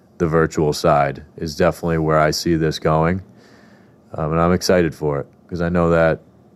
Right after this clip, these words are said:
with, with the work ethic that I'll put into it, which I've already been doing, the beginning part of it is absolutely harder than what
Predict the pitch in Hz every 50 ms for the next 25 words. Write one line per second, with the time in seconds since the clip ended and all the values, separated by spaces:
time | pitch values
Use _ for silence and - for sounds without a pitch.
0 | _ - - - - 92 87 82 - - - - 92 98 95 - - - 95 90
1 | 87 85 85 98 98 95 110 104 101 95 104 95 - 98 90 90 87 87 87 82
2 | - - 90 87 90 87 85 - 101 95 92 95 95 - 82 90 87 - - -
3 | 65 85 80 85 82 82 82 78 80 82 78 80 85 85 85 85 85 85 85 -
4 | - - - - _ - 80 78 82 76 90 95 95 90 87 82 98 90 85 82
5 | 87 82 82 85 82 - - 82 80 76 71 - - - - - _ _ _ _
6 | _ _ _ _ _ _ - 90 90 87 85 - - 90 92 92 85 80 85 82
7 | 80 78 78 78 - _ _ _ _ _ _ _ - _ - - 98 92 87 85
8 | 82 85 82 82 80 78 76 76 76 76 76 - 78 87 87 82 78